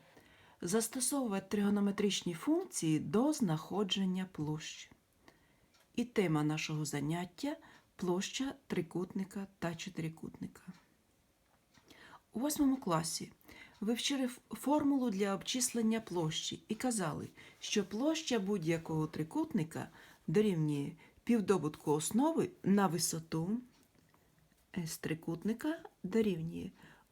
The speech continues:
одна друга сторона А на висоту, яка проведена до цієї сторони. Ми з вами вивчили тригонометричні функції. І сьогодні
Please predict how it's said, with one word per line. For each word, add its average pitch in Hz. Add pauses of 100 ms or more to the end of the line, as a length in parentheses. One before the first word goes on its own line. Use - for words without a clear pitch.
одна 254
друга 165
сторона 160 (100)
А 254 (460)
на 202
висоту, 190
яка 185
проведена 208
до 156
цієї 151
сторони. 156 (3500)
Ми 254
з 247
вами 180 (180)
вивчили 233
тригонометричні 180
функції. 170 (280)
І 202
сьогодні 190